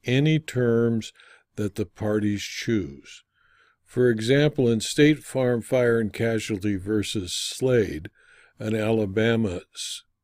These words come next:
case, the court stated, quote, "Insurance companies and their insureds are free to agree to any terms in a contract so long as they do not offend some rule of law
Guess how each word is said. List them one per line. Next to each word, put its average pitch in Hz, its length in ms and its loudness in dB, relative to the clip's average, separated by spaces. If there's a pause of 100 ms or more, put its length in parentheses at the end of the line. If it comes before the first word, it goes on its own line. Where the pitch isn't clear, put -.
(240)
case, 78 520 -6 (560)
the 104 520 0 (200)
court 143 380 6
stated, 110 560 -2
quote, 120 400 2
"Insurance 151 760 -2
companies 120 680 -4 (120)
and 113 320 -2
their 113 280 0
insureds 127 920 -2 (120)
are 92 180 -2
free 135 480 0
to 101 260 -6
agree 107 580 -2
to 104 220 -12 (120)
any 143 280 -2
terms 123 520 -2
in 104 100 -4
a 101 80 -6
contract 113 840 -2 (500)
so 127 240 2
long 127 340 4
as 123 200 4
they 117 180 4
do 113 240 0
not 117 300 0
offend 113 580 -2
some 107 460 -2
rule 147 320 4
of 143 120 2
law 110 520 2